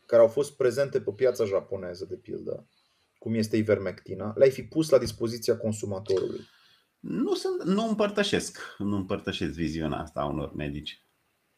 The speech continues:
Speaker 2: Deci
Speaker 1: Tu?
Speaker 2: chiar, chiar și încoace zic, nu, ei nu împărtășesc, zic. Uh, chiar și încoace, adică Rafila tot zice, „Nu, domne, pot avea”, nu știu dacă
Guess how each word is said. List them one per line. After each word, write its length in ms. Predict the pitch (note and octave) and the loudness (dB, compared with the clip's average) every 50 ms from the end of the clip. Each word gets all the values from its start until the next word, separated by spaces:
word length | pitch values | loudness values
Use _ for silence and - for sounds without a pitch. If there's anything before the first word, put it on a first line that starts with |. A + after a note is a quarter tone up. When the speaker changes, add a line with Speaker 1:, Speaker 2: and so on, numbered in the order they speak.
| _ _ _ _ _ _ _ _ _ _ | _ _ _ _ _ _ _ _ _ _
Speaker 2:
Deci 200 | - - F2+ F#2+ | -4 0 4 6
Speaker 1:
Tu? 200 | C3+ C#3 D#3+ D#3 | 8 8 6 8
Speaker 2:
chiar, 340 | - E3 D#3+ D3+ C#3 C3+ - - | 8 8 8 8 8 4 2 6
chiar 180 | - D3 D3 D3 | 8 10 10 10
și 120 | - E3+ | 8 6
încoace 400 | D#3+ D#3 - E3+ D#3 D#3 - C3 | 4 6 6 6 6 6 4 0
zic, 300 | A2 F#2+ F#2+ G2+ - - | -2 -2 -2 -6 -6 0
nu, 180 | - G#2+ D3 D#3 | 6 10 10 10
ei 300 | G#2 F2+ C3+ E3 C#3 G2+ | 12 12 10 10 10 8
nu 80 | E2+ | 6
împărtășesc, 500 | D#2+ D#2+ - F2 - - F2+ - F2+ E2+ | 2 0 -4 -4 -6 -6 -12 -10 -10 -8
zic. 200 | E2+ E2 - _ _ - - - - - - _ - | -8 -10 -12 _ _ -20 -20 -20 -20 -20 -18 _ -2
Uh, 440 | G2 G2 G2 G2 G3+ G3+ G3+ G3+ G3+ | 2 4 6 8 8 8 6 6 6
chiar 200 | - F3 - - | 4 4 6 6
și 120 | - - | 4 4
încoace, 380 | D4 D4 D4+ F4 C#4+ - - G#3+ | 4 8 10 10 10 10 8 6
adică 440 | - F#2 F2 - - G2 F#2 F2+ - | 6 6 4 0 -2 -4 -4 -4 -2
Rafila 460 | - A2 A2+ A2+ A#2 - C#3 D3+ D3+ D3 | 2 6 6 6 6 6 6 6 6 6
tot 220 | - E3 D#3+ D3+ | 6 4 2 2
zice, 240 | F3+ D#3 - - F2+ | 0 0 0 0 -2
„Nu, 180 | F#2 G#2+ B2+ | 0 0 0
domne, 460 | B2+ C3 A2+ F#2+ E2+ D#2+ D#2 E2 - A2 G2 F2+ G2 - _ _ - - - - | 2 2 2 2 2 2 0 0 -4 -6 -10 -12 -12 -14 _ _ -20 -20 -8 0
pot 180 | - A#2+ A2+ A2+ | 2 2 4 4
avea”, 400 | F#2+ E2+ G#2+ G#2+ G2+ F2 E2+ E2+ E2 G2 G2+ G#2 - _ _ - - - - - - - - - - - - - | 4 6 8 8 8 8 6 2 0 -4 -10 -16 -18 _ _ -20 -20 -20 -18 -16 -16 -16 -16 -18 -20 -20 -14 -8
nu 80 | - - | -6 -2
știu 120 | - - A2+ | 2 2 4
dacă 320 | - G#2+ F#2 F2+ - - | 4 4 0 -2 -2 -10